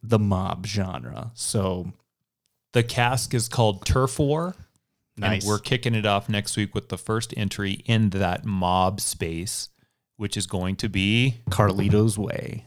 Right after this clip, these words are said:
Speaker 2: Carlito's Way.
Speaker 1: Brian De Palma is gonna join the Three Timers Club now. <laughs>
Speaker 2: And we haven't even done a his cask yet. There may not be nothing left by
Speaker 1: No,
Speaker 2: the
Speaker 1: there
Speaker 2: time we
Speaker 1: is.
Speaker 2: get there.
Speaker 1: We can do, we can do Obsession, Body Double,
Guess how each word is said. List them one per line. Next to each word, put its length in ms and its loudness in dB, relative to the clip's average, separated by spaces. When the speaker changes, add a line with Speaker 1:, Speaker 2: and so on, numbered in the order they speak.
Speaker 2:
Carlito's 460 -4
Way. 220 -10
Speaker 1:
Brian 220 6
De 60 4
Palma 640 4
is 120 4
gonna 220 8
join 240 8
the 100 8
Three 220 4
Timers 480 6
Club 320 4
now. 380 2
<laughs> 40 12
Speaker 2:
And 120 2
we 120 2
haven't 240 4
even 200 2
done 160 2
a 80 -2
his 280 -2
cask 520 -2
yet. 180 -2
There 80 4
may 140 6
not 160 2
be 100 4
nothing 340 0
left 240 0
by 60 6
Speaker 1:
No, 100 10
Speaker 2:
the 80 4
Speaker 1:
there 120 8
Speaker 2:
time 100 6
we 60 0
Speaker 1:
is. 60 2
Speaker 2:
get 60 2
there. 120 4
Speaker 1:
We 100 4
can 140 0
do, 160 2
we 100 0
can 160 -2
do 120 4
Obsession, 680 0
Body 320 2
Double, 480 4